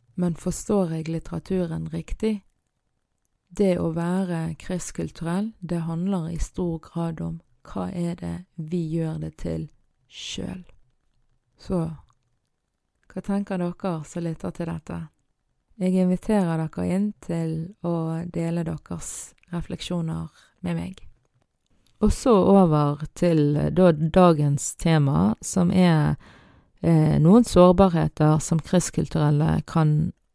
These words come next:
eh, oppleve. Og jeg legger litt grann vekt på og, eh, sårbarheter som er knyttet til når krysskulturelle har mørkere hud og hår, eh, og, eh,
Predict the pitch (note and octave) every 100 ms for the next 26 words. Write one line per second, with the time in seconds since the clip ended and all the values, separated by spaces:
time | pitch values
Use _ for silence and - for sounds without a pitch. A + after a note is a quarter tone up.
0 | _ - D#3+ D#3 D#3 B3 - D#3+ D3+ D#3
1 | E3 _ _ _ _ _ - - - _
2 | _ - F#3 G3 G3 F3 F3 G#3+ C4 F3
3 | E3 G#3 A#3 - B3 G#3+ G#3+ F3+ F#3 -
4 | - E3+ F3 G3+ - F#3+ F3 E3 D3 D#3+
5 | D3+ D#3+ F3 - F3+ E3+ G3+ F#3 D#3 D3+
6 | E3 F3 G3+ - F3 E3 E3+ E3+ - E3
7 | D#3 - - - E3 D#3+ D#3 D3+ - E3+
8 | D#3+ D#3 D3+ - - G#3 - - D#3+ D#3
9 | D3+ D3+ D3 E3 D#3 D#3 - E3+ E3 -
10 | F3+ E3+ F3 G3+ G#3 G#3 - - _ -
11 | D#3+ D3+ F#3 F#3 F#3 F#3 F#3 F#3 - -
12 | E3 D#3 D3+ D3+ D3 D#3+ - _ _ E3
13 | E3 D#3 D3+ D#3+ D#3+ D#3+ D#3